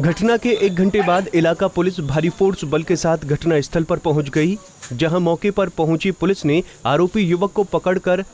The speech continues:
सारसोल चौकी ले जाया गया, जिसके बाद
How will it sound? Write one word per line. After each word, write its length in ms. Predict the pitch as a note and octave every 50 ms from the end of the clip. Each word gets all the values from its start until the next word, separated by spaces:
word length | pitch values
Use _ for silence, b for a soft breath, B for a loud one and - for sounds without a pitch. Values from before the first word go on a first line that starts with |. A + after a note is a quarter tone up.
| - -
सारसोल 520 | - - G3 F#3 F#3 F3+ - G#3 G#3 G#3
चौकी 340 | F3+ - F3+ E3 D#3 F#3+ F3+
ले 120 | D#3 D3+
जाया 180 | C#3 D3 C#3 B2
गया, 220 | A2 - - - - - _ -
जिसके 320 | B2 A#2+ F#3+ F#3+ - A#3+
बाद 240 | A3 G#3+ A3 A3+ A3